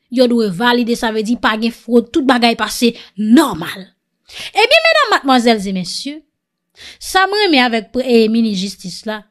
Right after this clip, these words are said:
<laughs> se lè minis la ap pale pou w wè l. Konjan l voye je l, tankou moun k ap vòlè vyann sou dife. Mesdam, mademoizèl e mesye.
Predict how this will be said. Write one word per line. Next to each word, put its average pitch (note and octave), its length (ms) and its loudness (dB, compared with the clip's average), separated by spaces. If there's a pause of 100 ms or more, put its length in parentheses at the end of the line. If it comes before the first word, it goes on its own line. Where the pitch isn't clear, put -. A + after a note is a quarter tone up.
(100)
<laughs> - 240 -20
se D#4 120 2
lè D4+ 120 4
minis C4+ 300 0
la A#3 140 0
ap - 80 -20
pale A#3 320 2
pou A#3+ 100 -4
w - 20 0
wè A3+ 80 -2
l. G3+ 80 -10
Konjan A3 300 -10
l G3+ 60 -10
voye A3 340 -6
je C4 140 2
l, C#4 80 2 (280)
tankou B3+ 240 2
moun B3+ 180 2
k A#3+ 80 2
ap F#3+ 100 0
vòlè G#3 280 2
vyann G#3+ 220 2
sou G#3 160 -4
dife. F#3 340 -4 (1900)
Mesdam, F#4 360 0
mademoizèl E4 600 0
e D4 180 2
mesye. A#3+ 500 -4